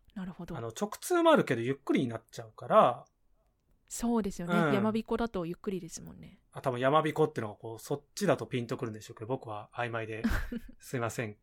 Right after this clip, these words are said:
Speaker 2: けど、その、
Speaker 1: はい。
Speaker 2: 新幹線で行って、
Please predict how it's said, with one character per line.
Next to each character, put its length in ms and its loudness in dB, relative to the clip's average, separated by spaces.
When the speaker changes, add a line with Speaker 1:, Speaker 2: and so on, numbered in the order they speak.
Speaker 2:
け 100 -12
ど、 320 8
そ 140 -6
の、 240 -12
Speaker 1:
は 180 -4
い。 60 -2
Speaker 2:
新 200 0
幹 220 2
線 240 -10
で 140 -10
行 80 -18
っ 20 -20
て、 380 2